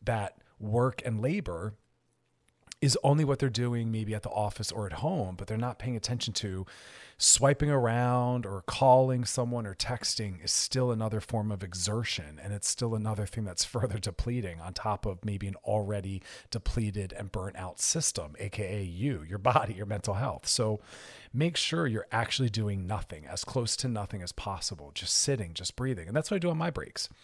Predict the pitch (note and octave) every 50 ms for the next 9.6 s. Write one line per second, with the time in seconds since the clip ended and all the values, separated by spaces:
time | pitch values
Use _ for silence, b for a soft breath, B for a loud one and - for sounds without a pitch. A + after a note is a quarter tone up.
0 | B B B B B B B B - - - A#2+ A2+ A2 A#2 - - C3+ B2 A2
1 | - - - G#2 G2 A#2+ D3 D3+ B2+ D3 C#3+ - - G2+ G2 - - A2 G2 F2+
2 | - F#2+ - - F2+ E2+ F2 F2+ A2+ C3+ C3+ A#2+ A#2 - - - B B B B
3 | B B B - A2 F#2+ G#2 F2+ - - A2 F#2+ E2 D#2 - - - A#2+ A2 A#2
4 | B2 A#2+ B2 B2 B2 - B B B B B - G#2 G#2+ F#2 A2 G#2 - - -
5 | A2+ G2+ G#2 G2 F#2 - - - - G2 F#2+ G2 - - - F2+ - F#2 - -
6 | - F#2 F#2 G#2+ G#2+ A2+ A2+ G#2+ G2+ G#2 G2 G2 G2+ G#2+ G#2 - F#2+ E2+ - -
7 | F#2 F2+ F2+ - E2+ E2 E2+ F#2 G#2 A2 G#2+ G#2+ G#2+ - F#2+ F2+ - - C#3 D3
8 | - - - F2 F#2+ F#2+ F2+ - - - D#2 B1+ B1+ C2+ - - - - - -
9 | A#2 A2 G#2+ G2+ E2+ C#2 - - - - -